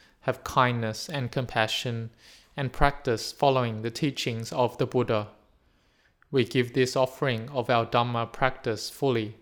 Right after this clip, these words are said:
We do so according to our full ability before our body breaks up. May we recollect the Buddha, Dhamma, and Sangha,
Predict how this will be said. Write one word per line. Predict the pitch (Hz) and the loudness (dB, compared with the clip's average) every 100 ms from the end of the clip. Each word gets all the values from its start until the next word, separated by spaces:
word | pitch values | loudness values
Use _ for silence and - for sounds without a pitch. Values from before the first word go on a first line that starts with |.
| _ _ _ _ _ - | _ _ _ _ _ -2
We | 120 | 0
do | 135 135 | 2 0
so | 135 135 117 | 2 2 2
according | 117 - 147 147 120 107 | 0 0 4 4 2 -4
to | - 123 | 0 0
our | 117 | 0
full | - - 135 117 | -2 0 0 0
ability | 131 120 120 113 117 110 110 - _ - _ _ | -2 0 0 0 -2 -4 -6 -16 _ -20 _ _
before | 131 123 - 123 120 | -4 -4 0 2 4
our | 120 120 | 4 4
body | 131 127 110 107 - | 4 4 2 -4 -4
breaks | 131 120 - 120 | -2 -2 0 -2
up. | 107 - - _ _ _ _ _ _ _ - | -2 -6 -20 _ _ _ _ _ _ _ -4
May | 117 | 0
we | 120 120 | 2 2
recollect | 127 - 139 131 120 - - _ _ | 2 2 2 2 0 -8 -18 _ _
the | 139 | -4
Buddha, | - 127 120 113 113 - _ _ | 4 4 4 2 -2 -14 _ _
Dhamma, | 147 127 113 104 - _ - | 2 4 2 -6 -10 _ -6
and | 131 | -2
Sangha, | - 143 123 117 107 | 2 2 2 0 -2